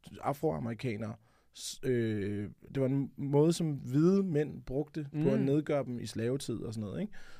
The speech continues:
Speaker 1: Og han, han fortalte det bare sådan, så hvis du lærer den hvide mand at bruge det, men bliver sur over det, så forvirrer I den. Øh,
Speaker 2: Ja.
Speaker 1: altså, så, så er det forvirrende. Og der var jeg bare sådan, "Okay, det er jo rent nok." Og så tog jeg snakken med, med nogle af dem der om det, de siger,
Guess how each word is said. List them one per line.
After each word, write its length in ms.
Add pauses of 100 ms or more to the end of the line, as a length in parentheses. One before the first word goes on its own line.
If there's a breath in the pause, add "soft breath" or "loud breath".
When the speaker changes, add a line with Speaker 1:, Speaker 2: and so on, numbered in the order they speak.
(140 loud breath)
Speaker 1:
Og 100
han, 260
han 200
fortalte 380
det 100
bare 220
sådan, 180
så 100
hvis 160
du 120
lærer 240
den 120
hvide 280
mand 180
at 80
bruge 280
det, 200
men 180
bliver 140
sur 340
over 220
det, 140 (260 soft breath)
så 140
forvirrer 380
I 100
den. 180 (240)
Øh, 80
Speaker 2:
Ja. 60 (140)
Speaker 1:
altså, 240
så, 260
så 140
er 20
det 80
forvirrende. 440 (360 loud breath)
Og 100
der 60
var 120
jeg 60
bare 140
sådan, 180
"Okay, 200
det 140
er 40
jo 120
rent 180
nok." 220
Og 100
så 240
tog 200
jeg 140
snakken 440
med, 560
med 140
nogle 160
af 60
dem 120
der 100
om 120
det, 120
de 60
siger, 260